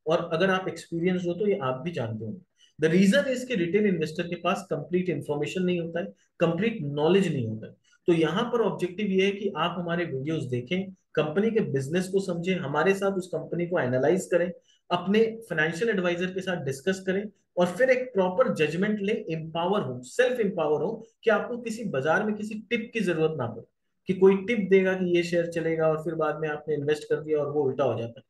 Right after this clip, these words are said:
Tip is only a bait, आपको धोखा देने के लिए ये सब tip बाजार में फैलाए जाते हैं। आप अपने knowledge बढ़ाइए, अपने आप को empower करिए और एक proper तरीका से investment करिए, तभी एक as a retail investor हम लोग इस market में success पा सकते हैं, वरना it's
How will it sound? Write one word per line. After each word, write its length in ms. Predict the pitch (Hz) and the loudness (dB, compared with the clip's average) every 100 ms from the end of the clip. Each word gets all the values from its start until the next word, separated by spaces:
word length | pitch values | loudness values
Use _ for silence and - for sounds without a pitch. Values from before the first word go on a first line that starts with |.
| _ _ _ | _ _ _
Tip 200 | 226 220 233 | 0 2 0
is 120 | 214 - 180 | 0 -4 -2
only 240 | 175 185 196 | 0 4 4
a 60 | 123 131 | 2 0
bait, 220 | 123 117 - | 0 -2 -8
आपको 240 | 147 180 | -6 -4
धोखा 300 | 131 131 170 | -4 -2 -2
देने 220 | 165 156 | -2 -4
के 100 | 156 | -4
लिए 80 | 151 | -6
ये 60 | 143 | -6
सब 180 | 147 - | -6 -4
tip 160 | 151 131 | -4 -2
बाजार 260 | 120 135 | 0 0
में 100 | 143 | -2
फैलाए 340 | 143 117 131 143 | -4 -2 0 0
जाते 260 | 123 - | -4 -4
हैं। 120 | 175 214 _ _ - | -8 -10 _ _ -4
आप 220 | 160 160 147 | -4 -2 -6
अपने 280 | 170 196 | 0 4
knowledge 400 | 202 160 160 165 | 4 4 2 0
बढ़ाइए, 280 | 151 143 170 | -2 0 2
अपने 240 | 170 160 160 | 0 0 -2
आप 220 | 160 - | -2 -2
को 60 | 180 | -2
empower 400 | 143 135 139 - | -2 -4 -4 -2
करिए 360 | 151 202 - - _ | -2 -2 -4 -14 _
और 100 | 220 | 0
एक 180 | 247 - | 0 0
proper 420 | 185 180 185 254 | 0 0 2 2
तरीका 300 | 226 190 196 | 2 2 0
से 100 | 190 | 0
investment 500 | 175 147 - 165 160 | -2 -4 -6 -8 -4
करिए, 280 | 151 143 208 - _ _ | -4 -2 -4 -8 _ _
तभी 200 | 165 180 | 2 2
एक 380 | 220 185 180 - | 0 0 -2 -2
as 180 | 147 143 | -2 0
a 100 | 156 | -2
retail 260 | 135 180 165 | 0 0 0
investor 360 | 139 131 131 160 | -2 -4 -2 -4
हम 80 | 139 | -2
लोग 180 | 135 135 | -2 -4
इस 140 | 117 | -4
market 340 | 113 110 131 | -4 -4 -6
में 240 | 143 214 - _ _ | -4 -6 -8 _ _
success 380 | - 139 - 165 | -6 -4 -2 -4
पा 180 | 165 127 | -2 -2
सकते 280 | 127 117 185 | -2 -4 -4
हैं, 80 | 170 | -2
वरना 200 | 147 151 | -2 -4
it's 180 | - | -4